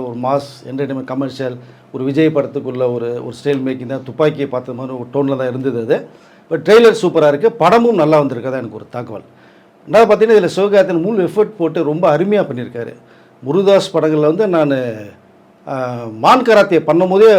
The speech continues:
அவரோட நான் வந்து அந்த காம்போல பண்ணணும்னு சொல்லிட்டு பிளான் பண்ணேன், சங்கர் சாருடைய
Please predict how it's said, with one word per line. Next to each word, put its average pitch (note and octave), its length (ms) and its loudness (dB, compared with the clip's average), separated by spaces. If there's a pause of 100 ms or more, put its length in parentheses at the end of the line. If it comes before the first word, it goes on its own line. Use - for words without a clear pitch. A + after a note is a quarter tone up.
அவரோட D#3 280 2
நான் C3+ 260 -4
வந்து C#3+ 140 -4
அந்த B2 120 -8
காம்போல D#3 280 2
பண்ணணும்னு C3+ 320 -4
சொல்லிட்டு B2 360 -10
பிளான் C3 160 -4
பண்ணேன், A2+ 280 -12
சங்கர் C3+ 320 -6
சாருடைய A2+ 300 -8